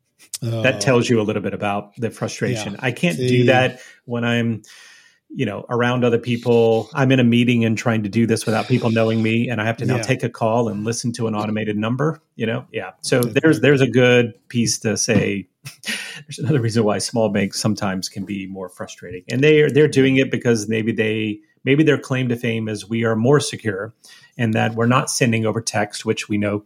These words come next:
Speaker 1: can cause some issues. I think we talked about that in a previous episode, but I'm sorry. I, I would like to have my, <laughs> I would like to have my text come in and see the number and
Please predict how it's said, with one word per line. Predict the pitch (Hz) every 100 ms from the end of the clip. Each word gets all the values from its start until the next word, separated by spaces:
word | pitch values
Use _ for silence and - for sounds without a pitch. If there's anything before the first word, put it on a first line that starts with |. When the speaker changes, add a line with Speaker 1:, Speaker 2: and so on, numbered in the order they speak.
| _
Speaker 1:
can | - 110
cause | 104 101 -
some | 110
issues. | 98 117 110
I |
think | 98 104
we | 104
talked | 110 -
about | 101
that | 104 110
in |
a | 95
previous | 107 98 -
episode, | 104 - - 95 95
but | 117 110 - - - - - - - - - _ _ _ _
I'm | - - 151
sorry. | - 110 101 104 -
I, | 117 117 113 -
I | 123 120
would | 110 101
like | 104 101
to | 117
have | 117 110 98
my, | 104 101 98 98
<laughs> | 127
I | - -
would | -
like | 160 151
to | 160
have | 131
my | 117
text | - 147 - -
come | 135 135
in | 131 135
and | 113 107
see | - 123
the | 117
number | 113 113 117 113
and | 110 113 107 104 104